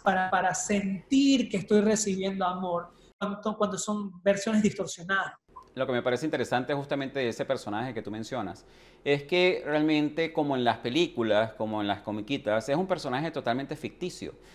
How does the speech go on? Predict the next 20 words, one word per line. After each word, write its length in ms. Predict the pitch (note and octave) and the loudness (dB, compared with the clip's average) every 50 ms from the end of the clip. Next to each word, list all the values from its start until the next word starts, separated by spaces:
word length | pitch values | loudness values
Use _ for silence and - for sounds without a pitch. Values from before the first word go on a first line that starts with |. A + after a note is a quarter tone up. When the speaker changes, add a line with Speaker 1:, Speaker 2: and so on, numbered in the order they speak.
| - - - _ - | -20 -20 -20 _ -4
Speaker 2:
porque 560 | A#2+ A#2+ A#2+ A#2 - B2+ B2 B2 B2+ - C3 | -2 -2 -2 -2 0 2 2 2 2 2 0
es 80 | C3+ | 0
un 100 | D3 D#3 | 0 0
personaje 540 | D#3 E3+ E3 - - C3+ B2+ C3 C#3+ D3+ D3+ | 0 0 -2 -2 0 0 2 2 2 0 -2
que 100 | D3+ D3+ | -2 -4
se 180 | - - C3 - | -4 -2 -4 -2
crea 280 | - D3 D3+ E3 E3 | 2 4 6 6 6
solamente 520 | D#3+ - E3 C#3+ C#3+ C#3+ C#3+ C#3 C#3 D#3 - | 4 2 2 2 2 2 2 0 -2 -4 -4
como 200 | D3 C#3 B2 - | -2 -4 -2 2
para 200 | A#2 G#2 G#2+ G#2+ | 2 4 6 6
ese 260 | A2 A2 - - C#3 | 4 4 2 -2 -2
momento, 640 | C3+ B2+ A#2 C3 C3+ A#2+ G#2 G2 - - B2 C3 - - - - - _ | 0 0 0 0 0 0 -2 -2 -2 -2 -2 -2 -4 -10 -18 -20 -18 _
pero, 360 | - C3 B2+ C3 C#3 C#3+ - | 0 2 4 4 4 2 0
eh, 120 | D#3+ D3 C#3 | -6 -8 0
que 120 | - D3 | 2 2
en 100 | C#3+ C#3 | 4 4
esencia 760 | C#3 A#2+ - - F#3 G#3 G#3 F#3+ - - C3 A#2 A2+ A2+ - - | 2 0 2 2 2 2 2 -2 -4 -2 2 4 4 4 4 2
no 240 | A#2+ B2 B2+ C3+ | -2 -2 0 0
eres 440 | C#3+ D3 D3 C#3+ C#3 - - - - - | 2 2 2 0 -2 -6 -12 -18 -10 -4
tú. 340 | - C4+ C4 D#3+ G#2+ G#2+ | -2 0 0 0 -2 -4